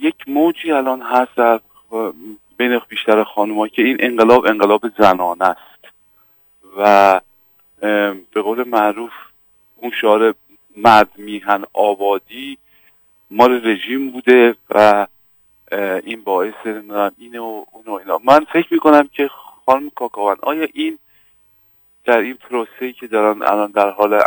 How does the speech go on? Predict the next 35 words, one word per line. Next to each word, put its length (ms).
انجام 380
هست، 200
این 240
برای 220
من 360
همیشه 220
این 100
احساس 380
ناخوشایندی 1000
بوده 280
که 300
به 100
قول 200
معروف، 440
اه، 380
من 120
فکر 180
می‌کنم 280
در 160
بعضی 320
از 160
این 160
افکار 400
مرد 220
ستیزی 540
توش 160
هست. 220
یعنی 140
من 300
احساس 360
می‌کنم 280
من 220
دارم 240
می‌خواد 300
مثلاً 380